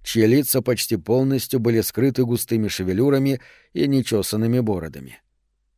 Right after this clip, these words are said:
То немногое, что можно было рассмотреть на них, казалось по большей части невыразительным и безучастным.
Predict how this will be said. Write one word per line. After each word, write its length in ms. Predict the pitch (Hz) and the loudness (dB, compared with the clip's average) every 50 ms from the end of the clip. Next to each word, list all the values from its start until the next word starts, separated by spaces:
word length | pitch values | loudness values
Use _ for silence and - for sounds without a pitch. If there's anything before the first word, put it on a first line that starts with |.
| _ _ | _ _
То 200 | - 180 165 139 | -2 2 2 4
немногое, 560 | 127 123 127 123 127 139 151 143 120 110 104 | 4 4 4 4 4 4 4 4 4 2 0
что 180 | 92 - - 113 | -2 -2 -4 -2
можно 320 | 110 120 120 101 104 110 | 0 0 0 0 0 -2
было 220 | 104 107 110 107 104 | 0 0 2 2 2
рассмотреть 600 | 101 95 - 104 107 107 - 147 160 147 113 - | 0 -2 -2 -2 -4 -4 -2 -2 -4 -4 -4 -4
на 120 | - 113 104 | -4 -4 -4
них, 260 | 98 90 - - _ _ _ _ _ _ _ _ _ | -4 -6 -8 -12 _ _ _ _ _ _ _ _ _
казалось 420 | - 135 143 170 170 156 131 - | -8 -4 0 2 4 4 2 2
по 140 | _ - 117 | _ 0 2
большей 360 | 113 151 147 127 - - 117 | 4 4 2 2 2 -2 -4
части 520 | 98 - 143 151 120 - - - 135 123 117 | -4 -4 -6 -4 -4 -6 -6 -2 -2 0 0
невыразительным 1120 | 117 123 131 131 120 127 123 117 117 113 95 120 175 165 127 - 117 101 95 95 92 95 | 2 2 2 4 4 4 6 6 4 4 2 0 -2 -2 -2 -2 -4 -4 -4 -4 -4 -4
и 140 | 98 101 98 | -4 -4 -4
безучастным. 800 | 90 101 101 92 110 98 - - 113 107 - - - - 73 - | -4 -4 -4 -4 -4 -6 -4 -8 -8 -6 -8 -8 -10 -12 -16 -16